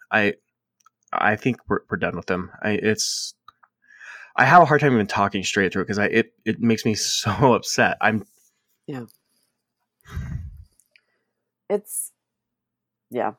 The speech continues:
Speaker 2: there, there are a lot of sides to it. I understand where certain people are coming from. Uh, Connor and I had a pretty spirited discussion about, well, we've had several of them, but,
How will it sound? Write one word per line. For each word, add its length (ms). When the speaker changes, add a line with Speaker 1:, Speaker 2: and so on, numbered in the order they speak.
Speaker 2:
there, 460
there 180
are 100
a 80
lot 200
of 80
sides 340
to 160
it. 160
I 120
understand 760
where 640
certain 420
people 280
are 160
coming 320
from. 480
Uh, 220
Connor 360
and 100
I 300
had 520
a 80
pretty 500
spirited 680
discussion 480
about, 360
well, 200
we've 140
had 200
several 320
of 140
them, 200
but, 220